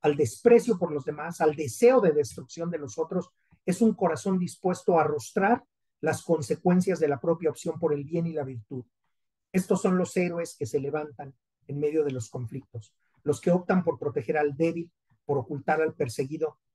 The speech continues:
y por oponerse a veces a costa de la propia vida al capricho de los poderosos. En un mundo individualista, hedonista y desvinculado, necesitamos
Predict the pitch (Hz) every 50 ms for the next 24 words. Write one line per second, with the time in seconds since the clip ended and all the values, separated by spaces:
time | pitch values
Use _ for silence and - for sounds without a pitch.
0 | _ _ _ - - - 180 170 160 156 - 170 160 170 190 196 - - 190 175
1 | 170 180 180 - 180 151 - - - 165 151 - 175 160 156 143 139 - 165 156
2 | - - 151 143 160 170 170 180 175 _ _ _ _ _ _ - 131 110 - 110
3 | - - 107 107 - 160 147 139 131 123 110 - - 131 120 120 117 120 107 -
4 | - _ - - _ _ _ _ _ _ _ _ _ _ _ _ _ _ _ _
5 | _ _ - - 170 180 196 196 190 190 196 190 190 185 180 170 151 147 143 139
6 | 139 135 190 196 185 - - 214 190 - _ _ _ _ _ _ _ - 143 135
7 | 135 139 165 180 196 - - - - 170 170 - _ _ _ _ _ _ - 127
8 | 139 143 123 - - 147 143 - - 156 156 170 175 185 190 240 226 - _ _
9 | _ _ _ _ _ _ _ _ _ _ - 156 175 175 - - - 262 269 -
10 | - - 185 175 - 165 147 147 147 147 143 135 - -